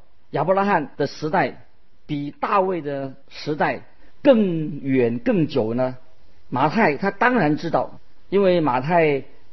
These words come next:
在耶稣基督的家谱里面很清楚的已经说明了。为什么马太要这样的写下来呢？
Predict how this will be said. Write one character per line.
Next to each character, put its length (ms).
在 440
耶 180
稣 220
基 200
督 140
的 120
家 220
谱 180
里 140
面 220
很 240
清 240
楚 180
的 220
已 80
经 240
说 260
明 200
了。 180
为 240
什 240
么 380
马 280
太 220
要 380
这 80
样 220
的 180
写 400
下 180
来 180
呢？ 200